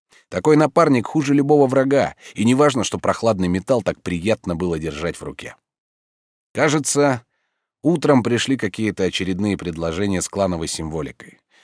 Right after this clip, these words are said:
Гамлет мне их показал, но было не до того. Может, действительно согласится взять вторую? Или нет? Касси по заданию программы уже отправила этот спам родителям в качестве очередного отчёта за дюжину. Незачем предкам знать, что я сорвался с поводка,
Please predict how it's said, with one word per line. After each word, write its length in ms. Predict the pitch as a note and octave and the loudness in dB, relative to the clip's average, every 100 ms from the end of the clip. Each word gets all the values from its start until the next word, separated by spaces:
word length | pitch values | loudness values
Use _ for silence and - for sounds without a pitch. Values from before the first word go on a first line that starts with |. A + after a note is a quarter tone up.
| _ | _
Гамлет 380 | - D3+ G#2+ F#2 | 0 2 2 0
мне 120 | G2 | -2
их 80 | F2+ | -2
показал, 440 | F#2 A2 A#2 C#3 | -2 -2 2 2
но 120 | F#2 F2 | 2 -2
было 200 | F2+ D#2+ | -4 -4
не 120 | D#2+ | -6
до 120 | D#2 | -6
того. 360 | D#2+ D2+ C2 - _ _ _ _ _ _ _ _ _ | -6 -6 -8 -14 _ _ _ _ _ _ _ _ _
Может, 240 | C3 D3 | -2 0
действительно 500 | D3+ D#3 F#3+ F3+ F#2+ | 0 0 -2 -2 -4
согласится 580 | - F2 F#2 F#2+ - - | -4 -6 -4 -4 -6 -4
взять 240 | D#2+ D#2+ - | -4 -4 -6
вторую? 480 | - D#2+ D2+ B1+ _ _ _ _ _ _ _ | -8 -6 -6 -10 _ _ _ _ _ _ _
Или 180 | - D2 | -10 -8
нет? 400 | D2 G#2 G#2 _ _ _ _ _ _ _ _ _ _ _ | -2 -2 -4 _ _ _ _ _ _ _ _ _ _ _
Касси 400 | D#3+ D3+ - A#2+ | 2 2 -2 -4
по 100 | G#2+ | -2
заданию 400 | A2 B2 A#2+ G2+ | 0 2 0 0
программы 440 | G#2 A2 B2 G2+ | -2 0 0 0
уже 180 | F#2+ G#2 | 0 0
отправила 440 | G2 C3 A#2+ G2 | 0 0 0 0
этот 200 | F2 E2+ | -2 -6
спам 260 | - A#2 G2+ | -4 -2 0
родителям 460 | F#2 A2 F#2+ F#2+ | -2 -2 -2 -4
в 60 | F2 | -2
качестве 420 | E2 - G2+ G#2 | -4 -4 -4 -4
очередного 520 | F2+ F#2+ F#2+ A2+ G#2 | -4 -4 -2 0 2
отчёта 400 | F#2 - A#2+ A2+ | 0 -2 -6 -6
за 140 | F#2 G2 | -4 -4
дюжину. 500 | A2 A2+ D2+ C2+ - _ _ _ _ _ - | -2 -4 -6 -12 -18 _ _ _ _ _ -6
Незачем 480 | F#3 A#2+ G2 G2+ | -2 -2 0 -2
предкам 380 | G2 - - F#2+ | 0 -2 -2 -4
знать, 220 | F2+ B2 | -2 -2
что 140 | - G2+ | -2 -4
я 100 | G2 | -2
сорвался 440 | G2+ G#2 A2 G2+ | -2 2 0 0
с 80 | F#2 | -6
поводка, 760 | - F#2+ F#2 - G#2 G2+ D2+ | -2 -2 -2 -4 0 0 0